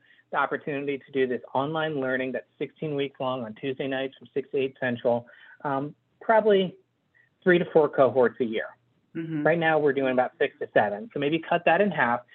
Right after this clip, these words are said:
Speaker 1: not in a bad way. The demand is there, right?
Speaker 2: Yeah.
Speaker 1: But it, it's how do we meet the learners where they're at? And we've seen that there is a, a great need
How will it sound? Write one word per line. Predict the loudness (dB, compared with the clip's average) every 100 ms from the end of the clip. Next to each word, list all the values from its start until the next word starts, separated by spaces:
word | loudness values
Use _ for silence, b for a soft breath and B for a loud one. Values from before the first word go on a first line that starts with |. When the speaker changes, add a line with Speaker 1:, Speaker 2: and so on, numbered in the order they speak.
| b 0
Speaker 1:
not | 2
in | 4
a |
bad | 4 4
way. | 2
The | -4
demand | -4 -2 0 0
is | 0 0
there, | 0 -2 -2
right? | 2 4 2
Speaker 2:
Yeah. | 0 2 2 2
Speaker 1:
But | 2
it, | 2 -2
it's | -4 -4
how | -4 -2
do |
we | -2 -6
meet | -10 -6
the | -4
learners | -2 -4 -6 -2
where | 0
they're | 0 -2 -2
at? | 0 -2 -6 _ _ -4
And | -2
we've | -2 -2
seen | -2 0
that | 0
there | 0
is | 2 2 2
a, | 0 2 0 -2
a | -4
great | -4 -2 -2 -4
need | -6 -4 -4